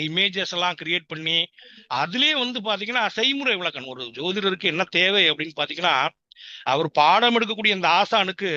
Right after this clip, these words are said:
அது பாடம் புரியணும் அப்படிங்கிறதுக்கு தசாபுத்தியில அருமையா விளக்கியிருந்தார். சந்திர திசையில சந்திர புத்தி எப்படி வரும், அதுக்கு ஒரு இமேஜ். அப்போ நிறைய ஹார்ட் ஒர்க் அவர் போட்டிருக்கார்.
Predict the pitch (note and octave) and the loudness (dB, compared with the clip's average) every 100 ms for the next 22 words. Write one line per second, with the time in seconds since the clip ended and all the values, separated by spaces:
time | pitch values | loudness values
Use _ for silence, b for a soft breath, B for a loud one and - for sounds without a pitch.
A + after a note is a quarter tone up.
0 | D#3+ F3+ B B B - C3 D3+ D3 E3 | -4 -6 B B B -6 -4 -4 0 4
1 | E3 A#3+ C4+ A#3 A#3 C#4+ D4 C#4+ A#3+ G#3 | 6 6 6 2 0 2 4 4 4 2
2 | E3+ F#3 F3+ F3 F#3+ E3+ D#3+ A3+ A#3 G#3+ | 0 -4 -6 -6 -6 0 2 2 2 0
3 | A3+ G3+ E3+ G#3+ A#3 F#3+ C#3+ C#3 A#2 G2+ | -2 0 -2 -2 -2 -2 -4 -10 -12 -16
4 | - B B - D3 D#3 E3+ E3+ G3 G3+ | -16 B B -8 -4 0 -2 -2 0 0
5 | - D3+ E3 D3+ - C3 A2+ C3+ B2 A2 | 0 -2 -2 -4 -4 -6 -6 -6 -6 -6
6 | G2+ - B B - F#3+ - C#4+ F#3+ E3+ | -10 -14 B B -4 -2 2 4 4 4
7 | D3 - - B2+ - C3 E3+ C4+ D#4 D4+ | 2 0 -4 -12 -8 -2 -2 2 2 4
8 | G3 G#3+ C4+ D#4 D4+ A#3+ A3 E3+ F3 F3 | 6 6 6 6 6 4 4 0 -2 -8
9 | - G2+ | -8 -10